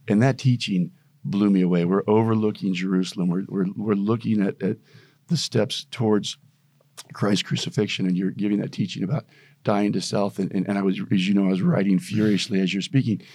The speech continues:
And I, I just thought that was so poignant, that, that point that you made, which is that, that death to self each day takes away that fear of death ultimately, because we are so close to Christ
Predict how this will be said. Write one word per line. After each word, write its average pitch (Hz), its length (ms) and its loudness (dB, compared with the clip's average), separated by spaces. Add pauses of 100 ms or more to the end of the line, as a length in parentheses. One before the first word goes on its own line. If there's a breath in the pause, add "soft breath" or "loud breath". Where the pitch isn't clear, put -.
(500 loud breath)
And 110 220 2
I, 101 160 -4
I 123 40 2
just 120 220 -2
thought 123 140 2
that 120 120 0
was 101 160 0
so - 320 -2
poignant, 107 400 -2
that, 98 280 -2
that - 320 -6
point 110 260 -6
that - 160 -8
you - 100 -2
made, 104 320 0
which 117 200 -6
is 87 180 -6
that, 98 240 -2 (300 soft breath)
that - 220 -4
death 104 260 -2
to 110 80 -8
self - 420 -8
each - 320 -8
day 98 540 -4 (480 soft breath)
takes - 320 0
away 101 300 -2
that 92 260 -4
fear 98 240 -6
of 90 80 -4
death 98 220 -8
ultimately, 98 300 -2
because 92 320 -4
we 104 80 -2
are 92 120 0
so 104 320 -2
close 110 380 -4
to - 120 -12
Christ - 440 -12